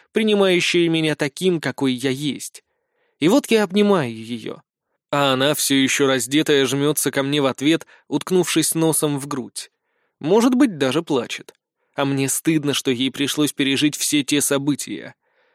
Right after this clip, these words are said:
Совестно от того, что она знает, какой я бабник. Знаю, это моментный порыв,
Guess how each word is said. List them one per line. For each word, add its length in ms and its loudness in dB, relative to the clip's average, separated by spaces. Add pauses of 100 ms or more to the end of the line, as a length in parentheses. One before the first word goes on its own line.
(120)
Совестно 560 2
от 80 -8
того, 260 4
что 220 2
она 180 2
знает, 440 0
какой 340 2
я 180 2
бабник. 640 -6 (500)
Знаю, 640 -2 (260)
это 240 2
моментный 640 2
порыв, 400 2